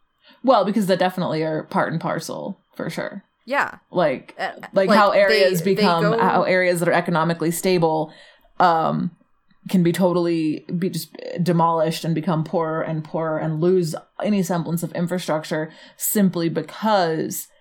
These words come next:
Speaker 1: they end up becoming, like, a black neighborhood. As soon as the
Speaker 2: Right.
Speaker 1: demographics of a neighborhood shift, which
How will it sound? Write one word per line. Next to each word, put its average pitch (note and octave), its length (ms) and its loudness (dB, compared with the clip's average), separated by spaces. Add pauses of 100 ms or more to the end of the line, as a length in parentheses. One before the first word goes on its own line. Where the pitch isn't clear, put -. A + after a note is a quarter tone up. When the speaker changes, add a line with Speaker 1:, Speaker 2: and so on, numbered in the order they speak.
(220)
Speaker 1:
they E3+ 180 2
end F3 220 0
up D#3+ 180 -2
becoming, F#3+ 760 -2 (400)
like, F3+ 100 -2
a E3+ 60 2
black D3+ 280 -2
neighborhood. - 500 -10 (500)
As F3+ 160 -2
soon G#3 200 0
as F#3+ 200 0
the F#3+ 80 2
Speaker 2:
Right. F#3 260 4
Speaker 1:
demographics E3+ 380 0
of F3 80 -2
a E3+ 40 0
neighborhood E3 440 -2
shift, F#3+ 440 0
which D3 300 -8